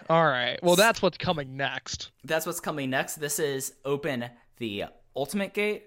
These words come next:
Speaker 2: and then the next show after that is when we get into the really solid stuff as we get the first Mercury Rising show. So it's WrestleMania weekend coming up on the next two episodes of Rewind and Rewatch. Are, is there any big events that I'm missing out on that we should talk about before we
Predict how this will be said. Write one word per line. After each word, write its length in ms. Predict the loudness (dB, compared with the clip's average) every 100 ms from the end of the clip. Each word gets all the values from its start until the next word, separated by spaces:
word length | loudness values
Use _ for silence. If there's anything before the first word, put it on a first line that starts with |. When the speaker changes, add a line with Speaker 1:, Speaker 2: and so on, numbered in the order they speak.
| _
Speaker 2:
and 160 | -6 -4
then 120 | -4
the 80 | 0
next 220 | 0 0
show 120 | -2
after 160 | -2 -2
that 280 | -2 -2 -6
is 180 | -6 -4
when 100 | -4
we 80 | -2
get 120 | -2
into 140 | -4
the 100 | -8
really 280 | -2 -2 -2
solid 260 | -2 -2 -2
stuff 200 | -4 -4
as 140 | -6
we 80 | -4
get 140 | -6 -8
the 60 |
first 360 | -4 -2 -2 -4
Mercury 400 | -4 -4 -6 -6
Rising 460 | -4 -4 -4 -8
show. 300 | -8 -8 -8 -10
So 360 | -6 -4 -4 -8 _ _ _
it's 180 | -6 2
WrestleMania 540 | 2 2 0 2 2
weekend 380 | 2 0 -4 -6 _
coming 300 | -4 -2 0
up 260 | -2 -4 _
on 120 | -4
the 60 | -2
next 240 | -4 -6
two 160 | -8 -6 -4
episodes 540 | -4 -4 -4 -4 -4
of 280 | -6 -4 -4
Rewind 440 | -4 -2 -2 -2
and 100 | -6
Rewatch. 540 | -6 -4 -2 -2 -2 -12 _ _ -8 0
Are, 100 | 0
is 320 | 2 0 4
there 80 | 4
any 120 | 6
big 260 | 2 0 -2
events 320 | 0 0 0
that 140 | 2 4
I'm 100 | 2
missing 260 | -2 -4
out 140 | -4 -2
on 160 | -4
that 80 | -4
we 60 | -6
should 140 | -4
talk 240 | -4 -4 -4
about 220 | -8 -8
before 240 | -6 -4
we 200 | -4 -8